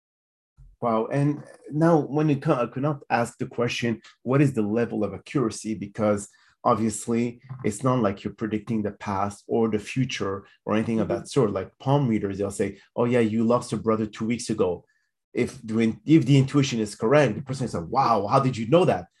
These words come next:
Speaker 1: So that,
Speaker 2: Right.
Speaker 1: that's accurate. But in your case, if you tell them that your purpose in life is to do this,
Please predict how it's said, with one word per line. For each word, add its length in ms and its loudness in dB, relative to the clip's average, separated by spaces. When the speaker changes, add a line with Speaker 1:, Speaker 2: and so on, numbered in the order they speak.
Speaker 1:
So 140 -8
that, 160 6
Speaker 2:
Right. 180 -2
Speaker 1:
that's 200 -8
accurate. 360 -2
But 180 -2
in 180 0
your 180 8
case, 400 4
if 200 -2
you 80 -2
tell 200 2
them 240 2
that 200 -2
your 260 4
purpose 400 -6
in 340 -2
life 420 2
is 280 -2
to 120 -4
do 180 -2
this, 440 -4